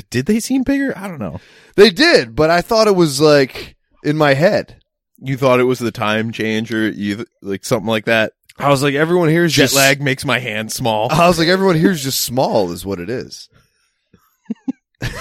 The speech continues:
Speaker 1: It's just a country of peregrine tooks and
Speaker 2: Yeah, I mean, we've all seen The Irish. They're not
Speaker 1: It
Speaker 2: known for
Speaker 1: comes
Speaker 2: their
Speaker 1: in
Speaker 2: height.
Speaker 1: pints. <laughs> Oh,
Speaker 2: Mm.
Speaker 1: man.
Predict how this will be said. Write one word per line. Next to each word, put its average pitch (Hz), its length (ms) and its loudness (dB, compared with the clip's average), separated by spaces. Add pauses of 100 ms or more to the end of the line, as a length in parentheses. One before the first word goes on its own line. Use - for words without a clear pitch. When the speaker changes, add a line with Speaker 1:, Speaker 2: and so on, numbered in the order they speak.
(600)
Speaker 1:
It's - 220 0
just - 220 0
a 131 80 2
country 120 540 0
of 104 160 0 (340)
peregrine 120 560 -2
tooks - 560 -6
and 107 200 -6 (2500)
Speaker 2:
Yeah, 185 200 2
I - 40 4
mean, 123 400 -2 (140)
we've 151 180 -4
all 165 100 0
seen 123 360 -2
The 107 160 2
Irish. 101 520 -2 (280)
They're 127 120 -2
not 147 160 4
Speaker 1:
It 120 60 0
Speaker 2:
known 123 120 4
for 127 40 2
Speaker 1:
comes 147 240 4
Speaker 2:
their 117 80 4
Speaker 1:
in 143 60 2
Speaker 2:
height. 120 180 0
Speaker 1:
pints. 185 540 0
<laughs> - 40 -20 (3000)
Oh, 87 320 -4
Speaker 2:
Mm. 113 240 -14
Speaker 1:
man. 90 320 -2